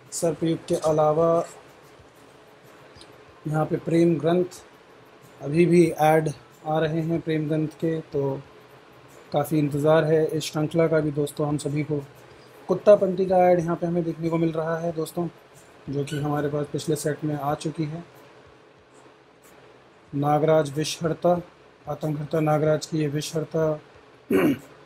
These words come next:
जो कि क्षतिपूर्ति श्रृंखला का चौथा भाग रहेगा। तो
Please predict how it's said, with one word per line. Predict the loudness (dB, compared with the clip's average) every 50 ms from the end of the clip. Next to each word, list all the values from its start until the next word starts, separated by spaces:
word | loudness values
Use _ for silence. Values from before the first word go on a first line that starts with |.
| -20 -20 -20 -20 -20 -20 -20 -20 -20 -20 -20 -12 _ -2
जो | 0 0
कि | 2 2
क्षतिपूर्ति | 2 2 2 2 2 2 4 4 2 2 2 0
श्रृंखला | 0 0 -2 -2 -2 0 0 0 0
का | 2 2 0 0 -2 -4 -12 -20 -20 -20 -20 -20 -20 -20 -20 _ -6
चौथा | -2 -2 -2 0 -2 -2
भाग | 0 2 2 2 2
रहेगा। | 2 0 0 0 0 0 0 -2 -2 -6 -18 -20 -20 -20 -20 -20 _ -20 -20 _ _ _ _ _ _ _ _ _ _ _ _ -20 -20 -20 -20 -20 -20 -20 -20 _ -20 -20 _ _ -20 -20 -20 -20 -20 _ _ -2
तो | 2 2 4 4 4 2 0 0 -2